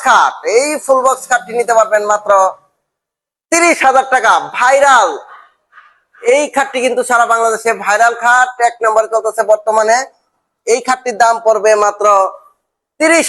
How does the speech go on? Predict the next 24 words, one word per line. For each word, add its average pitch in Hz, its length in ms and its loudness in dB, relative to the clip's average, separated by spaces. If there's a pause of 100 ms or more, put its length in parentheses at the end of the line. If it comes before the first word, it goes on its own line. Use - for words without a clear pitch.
হাজার 247 280 0
টাকা, 170 200 0 (760)
ডেলিভারিও 254 500 2 (100)
সারা 196 180 2 (100)
বাংলাদেশ 160 400 0 (240)
ফ্রি। 247 200 0 (300)
আর 156 80 2 (100)
ম্যাট্রেস 269 360 0 (100)
যদি 285 140 -4 (240)
কেউ 269 240 2
নিতে 262 220 0
চান, 254 160 2 (140)
আলাদা 220 260 0 (160)
পাঁচ 214 200 0
হাজার 208 220 0
টাকা 220 200 0
পড়বে, 240 220 0 (380)
ম্যাট্রেস 269 340 0
সহ 262 100 2 (100)
পড়বে 247 280 -2
মাত্র 202 160 -2 (160)
পঁয়ত্রিশ 254 520 0
হাজার 185 280 0
টাকা। 139 180 -2